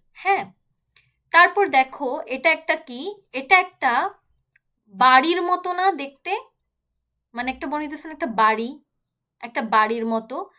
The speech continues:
স্টকহোম, হোম মানে বাড়ি, তো স্টকহোম সুইল-, সুইজারল্যান্ডে, সুইডেনে রয়্যাল লাইব্রেরি আছে, ঠিক আছে? রয়্যাল একটা বাড়ি, বড়লোকদের বাড়ির মতো এটা দেখতে।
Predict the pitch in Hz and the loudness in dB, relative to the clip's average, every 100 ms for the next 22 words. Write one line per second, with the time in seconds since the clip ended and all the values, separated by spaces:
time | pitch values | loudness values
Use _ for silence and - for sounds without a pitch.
0 | _ _ - - - 339 349 - - 254 | _ _ -18 -14 2 6 6 2 -2 0
1 | 254 220 185 190 190 _ _ - 311 320 | 0 -2 -10 -16 -20 _ _ -4 -4 -2
2 | 320 311 294 220 214 214 196 220 214 - | -2 -2 -2 0 0 -2 -6 -10 -12 -12
3 | - 294 - - 349 - - 302 302 - | -2 0 0 -8 -12 -14 -10 -8 -8 -14
4 | _ _ - 320 269 339 311 233 220 220 | _ _ -16 -12 -2 0 2 0 -2 -6
5 | 226 233 330 311 277 226 320 - - - | -6 -6 -2 0 0 -2 -4 -8 -20 -20
6 | _ _ 202 196 269 294 311 294 220 202 | _ _ -14 2 8 8 6 2 0 -2
7 | 190 196 196 190 - 208 208 _ _ _ | -4 -4 -4 -6 -12 -18 -20 _ _ _
8 | _ _ - 359 440 294 208 - _ _ | _ _ -10 -6 -4 -6 -12 -14 _ _
9 | - 208 277 294 320 302 269 285 214 208 | -10 2 6 6 6 2 -2 -2 0 -2
10 | 214 190 185 190 214 220 226 226 214 196 | -2 -8 -10 -6 -4 -2 -4 -4 -2 -2
11 | 214 220 214 196 185 185 170 _ - | -2 -4 -8 -10 -12 -14 -16 _ -20